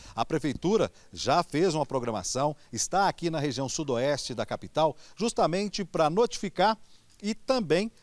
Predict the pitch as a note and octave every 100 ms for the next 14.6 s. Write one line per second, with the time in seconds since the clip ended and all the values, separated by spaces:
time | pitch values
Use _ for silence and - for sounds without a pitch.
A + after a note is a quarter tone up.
0 | - E3+ G3 G3 C#4 E3+ - F3+ E3+ -
1 | - - B2+ - C3 F#3 G3+ B2+ F2+ D3
2 | - - D#3+ A2 C3 F3+ E3 - G#2 E3
3 | B2 B2+ E3+ C3 - - G#3+ A3+ - G3+
4 | B2+ B3+ D4+ G3+ - G3 F#3+ A2+ E3 D3+
5 | C3 G#2+ F#2+ E3 C#4 C4 A#3+ A3+ F3 -
6 | F#3+ G#3 - - F#3 F#3 D3 E3+ D#3+ A#2
7 | A#2 G2+ - - - D#3+ F#3 D#3 C#3 A#2+
8 | C3 C#3 D#3+ B2+ D3+ F#3+ _ _ - C#3
9 | E3+ - C#3 C3 - - _ _ A2+ C3
10 | B2 - G#2+ - - D#3+ D#3+ D#3+ D3 C#3+
11 | D3+ - F#3 - - - _ F3+ G3 D#3+
12 | - D#3 D#3 - D#3+ D#3 C3 E3 - -
13 | D3 C#3 C3+ C#3+ - - - C#3+ D#3 -
14 | G3 - F3 C#3+ C#3